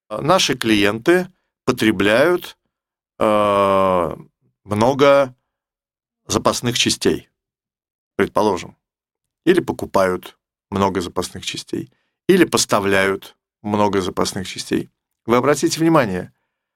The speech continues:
что весь этот псевдо-бизнес-инглиш — это просто замена слов, потому что структура предложения вообще не изменяется.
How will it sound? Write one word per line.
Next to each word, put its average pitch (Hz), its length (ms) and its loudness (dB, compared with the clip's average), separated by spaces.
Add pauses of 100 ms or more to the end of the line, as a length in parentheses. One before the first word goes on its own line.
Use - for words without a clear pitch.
(260)
что 113 440 2
весь 160 340 2
этот 107 260 -2
псевдо-бизнес-инглиш — 98 1300 0 (300)
это - 120 -2
просто 143 380 -2
замена 113 600 0
слов, 98 420 -2
потому 101 180 -2
что 104 140 -2
структура 156 440 0
предложения 90 580 0
вообще 110 320 0
не 107 100 0
изменяется. 98 680 -4